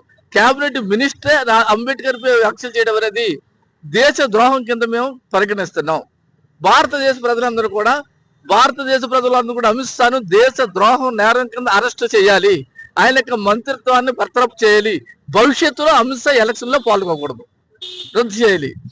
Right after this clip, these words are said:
ఈ విధమైన డిమాండ్తో మా బార్ అసోసియేషన్ అంతా కూడా ఉంది. ఎందుకంటే బార్ అసోసియేషన్ మేము ఎందుకు పెట్టామంటే ఈ దేశంలో,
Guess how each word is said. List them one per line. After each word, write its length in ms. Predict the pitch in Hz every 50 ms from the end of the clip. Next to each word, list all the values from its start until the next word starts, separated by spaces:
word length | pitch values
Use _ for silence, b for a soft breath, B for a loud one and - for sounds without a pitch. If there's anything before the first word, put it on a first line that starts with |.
| - - - 202
ఈ 60 | 240 247
విధమైన 320 | 262 277 302 302 302 285 277 226 240
డిమాండ్తో 480 | 240 262 269 269 269 254 - 285 269 240 226 208 214
మా 80 | 226 220
బార్ 240 | 196 214 220 233 240
అసోసియేషన్ 320 | 226 - 233 220 - - 220
అంతా 100 | 202 220 196
కూడా 100 | 202 208 208
ఉంది. 100 | 226 226 220
ఎందుకంటే 360 | 240 262 262 269 240 277 262 226 214 220 220 b b b b _ -
బార్ 220 | 185 208 247 269 269
అసోసియేషన్ 320 | 262 269 262 254 240 254 254 254
మేము 180 | 254 247 226 214
ఎందుకు 160 | 220 247 226 247
పెట్టామంటే 420 | - - 233 226 214 190 220 254 262 240 - - _ - _ _ _ _ _ _ _ _ - -
ఈ 100 | 208 247 240
దేశంలో, 480 | 208 240 269 285 - 294 285 285 285